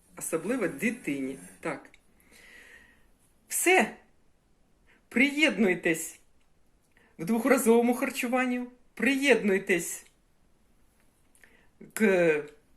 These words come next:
переривчастому голодуванню двадцять чотири години. І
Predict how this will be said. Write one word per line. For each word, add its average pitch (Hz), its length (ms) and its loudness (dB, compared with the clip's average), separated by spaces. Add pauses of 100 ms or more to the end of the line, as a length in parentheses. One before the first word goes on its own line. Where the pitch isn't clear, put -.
(180)
переривчастому 233 840 4
голодуванню 240 720 0 (240)
двадцять 214 380 -6
чотири 226 260 -4
години. 220 440 -2 (540)
І 285 380 -6